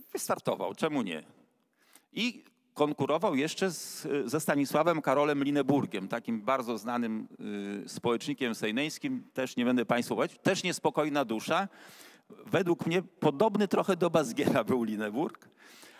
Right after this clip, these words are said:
ale wygrał Bazgier. I od tego dwudziestego trzeciego roku był burmistrzem do dwudziestego siódmego, czyli do następnych wyborów. W trakcie swojej kadencji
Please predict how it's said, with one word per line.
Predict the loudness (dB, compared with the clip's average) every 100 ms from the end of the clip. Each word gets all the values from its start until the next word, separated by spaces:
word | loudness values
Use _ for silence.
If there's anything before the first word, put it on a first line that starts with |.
| -6
ale | 0 0 2
wygrał | 2 4 4
Bazgier. | 4 2 2 -4 -6 -8 -16 -20 -20 -20 _ _ _ _ _ _ _ _ _ -20 -20 -20 -20 _ -2
I | 0
od | 0 0
tego | 0 2
dwudziestego | 0 0 0 0 0
trzeciego | 0 -2 -2 2 4
roku | 2 2 -2 0
był | 0 2
burmistrzem | 2 2 0 0 -2 0
do | 0
dwudziestego | 2 0 0 0 0
siódmego, | 0 0 0 0 0
czyli | -2
do | -2 0
następnych | 0 -2 -2 -2 -2
wyborów. | -2 -2 -2 -4 -12 -18 -20 -20 -20 _ _ _ _ -16
W | -8
trakcie | -2 -2 0 0 0
swojej | 0 -2 0 0
kadencji | 0 2 0 -2 -4 -4 -6